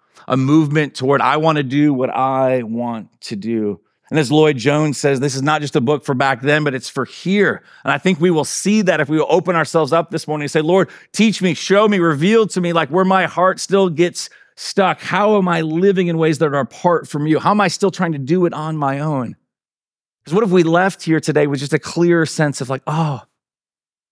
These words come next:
I don't have to try and attain. It has all been attained for me." What if you went into this stretch, this end of the year, which is filled with so much busyness and all the things that can weigh us down amidst all the joy and all of that,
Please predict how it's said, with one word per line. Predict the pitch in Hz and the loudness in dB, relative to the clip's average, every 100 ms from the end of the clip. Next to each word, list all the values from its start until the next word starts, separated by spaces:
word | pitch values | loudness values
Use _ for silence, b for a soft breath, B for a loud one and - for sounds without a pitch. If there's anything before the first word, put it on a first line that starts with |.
| _ _ _ - | _ _ _ -6
I | 190 | 0
don't | 208 165 | 0 0
have | 143 175 - | 0 0 0
to | 151 | -6
try | - 147 143 | -4 -2 0
and | 135 | -2
attain. | 127 - 147 143 139 | -4 -4 -2 0 0
It | 139 | 0
has | 135 | -2
all | 139 143 | 0 0
been | 135 135 | 0 -2
attained | 123 - 135 135 | -4 -6 -4 -4
for | - 135 131 | -4 -4 -2
me." | 123 110 B B | -2 -4 B B
What | - 190 | -2 0
if | 165 | 2
you | 175 | 2
went | 170 180 | 2 2
into | 160 175 170 - 175 165 147 b - | 2 0 0 0 2 4 2 b 0
this | 165 | 0
stretch, | - - - 165 170 151 | 0 -12 -4 0 0 0
this | 165 160 | -2 -2
end | 156 180 | 0 0
of | 160 | 2
the | |
year, | 170 | 2
which | 170 - | 2 0
is | 143 | -4
filled | 180 175 | -4 -2
with | 165 | -2
so | - 180 | -2 0
much | 185 170 156 | 0 0 -4
busyness | 135 120 175 156 165 151 160 | -6 2 2 2 0 0 -4
and | 147 | -2
all | 165 196 | 2 2
the | 180 | 2
things | 160 180 147 | 0 -2 0
that | 160 | -2
can | 156 151 | -2 2
weigh | 165 170 156 B | 4 4 0 B
us | - - - | -6 -4 -2
down | 175 170 156 | 0 0 0
amidst | 151 180 - | 0 0 2
all | 175 | 2
the | 156 156 | 2 -2
joy | 127 143 175 180 165 | 0 2 4 4 4
and | |
all | 147 208 202 | 4 4 4
of | 151 | 2
that, | 139 120 123 - | 0 -2 -6 -12